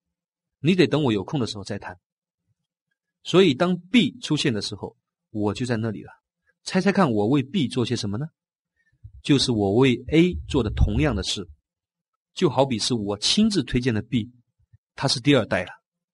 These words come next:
不过现在我不仅仅为我自己做，我同时是为 A 做，我会走下去与 B 一起工作，就好像当初与 A 一样的。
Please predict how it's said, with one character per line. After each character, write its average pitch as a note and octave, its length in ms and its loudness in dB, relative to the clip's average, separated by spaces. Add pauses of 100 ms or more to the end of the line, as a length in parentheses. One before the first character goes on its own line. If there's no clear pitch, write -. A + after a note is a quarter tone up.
(1300)
不 G3+ 100 0
过 F#3+ 140 6
现 A#3 200 6
在 D#3 180 4
我 G#2+ 180 2
不 C#3 120 -2
仅 D3+ 160 -2
仅 A2+ 160 -2
为 C#3 120 2
我 G2+ 160 0
自 E3+ 160 -2
己 G#2+ 100 -8
做， - 240 -6 (320)
我 A#2 140 4
同 C#3 200 4
时 D3 140 0
是 D3 140 0
为 C3 260 2
A F3 240 6
做， B2+ 300 -2 (400)
我 A#2+ 120 2
会 F3 140 4
走 G2+ 180 -8
下 B2+ 140 -4
去 A2+ 240 -10 (280)
与 A#2+ 140 -4
B C#3 400 -2 (140)
一 E3 140 -8
起 - 180 -4
工 A2 220 -8
作， A2+ 260 -8 (480)
就 A3+ 160 4
好 A#2 140 0
像 C#3+ 180 0
当 D#3+ 180 0
初 D#3 220 -4
与 A#2 200 -4
A D#3+ 200 2
一 F3+ 160 0
样 A2 240 -2
的。 F2 80 -20